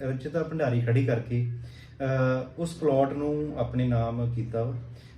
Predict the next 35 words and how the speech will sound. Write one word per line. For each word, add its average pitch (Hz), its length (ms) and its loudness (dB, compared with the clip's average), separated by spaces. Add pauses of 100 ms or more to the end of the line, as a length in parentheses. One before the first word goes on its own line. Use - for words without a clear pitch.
ਇਸ 151 220 -4
ਦਾ 170 140 6
ਜੋ 170 120 2
ਖਰੀਦਦਾਰ 131 480 2
ਆ, 143 40 2
ਉਸ 127 100 0
ਦਾ 139 120 0
ਨਾਮ 139 440 0 (140)
ਸ਼ੇਰ 123 240 2
ਸਿੰਘ 143 320 0
ਆ। 160 60 -2 (460)
ਇਸ 151 120 -6
ਤੋਂ 180 120 -2
ਇਲਾਵਾ 165 540 4
ਇਸ 143 160 -4
ਵਿੱਚ 147 200 -4
ਨੰਬਰਦਾਰ 143 440 4
ਰੁਪਿੰਦਰ 139 360 2
ਕੌਰ, 156 260 0
ਅਹ, 131 960 -2 (220)
ਜੋ 147 540 6
ਇਸ 139 140 -2
ਤੇ 151 160 0
ਗਵਾਹ 139 380 6
ਨੇ 160 100 0
ਹਿਮ-, 131 380 -2
ਜੇਮਸ 127 400 2
ਹੰਸ, 131 280 0 (640)
ਇਸ 135 120 2
ਤੋਂ 165 120 2
ਇਲਾਵਾ 156 360 8
ਵਸੀਕਾ 139 500 0
ਨਵੀਸ਼, 135 500 0 (520)
ਅਸ਼ਵਨੀ 156 260 -2
ਕੁਮਾਰ 151 360 0